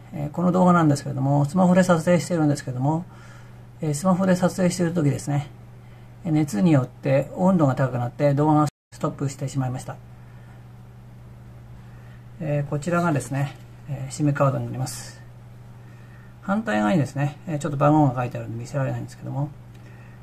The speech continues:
えー、設定するときですね、えー、この番号を使って登録するようになっています。入っていたものですね、えー、これが全てになります。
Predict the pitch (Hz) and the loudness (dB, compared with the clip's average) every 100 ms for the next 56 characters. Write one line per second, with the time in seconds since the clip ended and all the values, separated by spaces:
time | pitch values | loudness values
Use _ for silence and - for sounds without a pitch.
0 | - 147 139 135 139 - - - - - | -16 -8 -6 -6 -10 -14 -18 -20 -20 -20
1 | - - - 175 - 175 175 160 123 139 | -20 -20 -12 -10 -4 -2 -2 -2 -4 -4
2 | 139 - - 143 143 147 147 143 139 131 | -6 -6 -12 -8 -4 0 4 4 4 2
3 | 113 127 120 143 143 123 - 143 123 117 | -2 -10 -10 -8 -6 -6 -8 -8 -8 -8
4 | - - - 135 - - - - - - | -12 -16 -14 -14 -14 -18 -20 -20 -20 -20
5 | - - - - - - - - - - | -20 -20 -20 -20 -20 -20 -20 -20 -20 -20
6 | - - - - _ _ - - - - | -20 -20 -20 -20 _ _ -20 -20 -20 -20
7 | - - - - - - - 214 165 143 | -20 -20 -20 -20 -20 -12 -4 -4 -2 -6
8 | - 156 139 131 120 113 - 147 143 - | -8 -8 -4 -2 -2 -8 -4 -4 -4 -8
9 | 139 143 143 139 151 139 131 120 123 127 | -8 -2 0 0 0 -4 -4 -8 -10 -10
10 | - - - - - | -12 -16 -18 -20 -20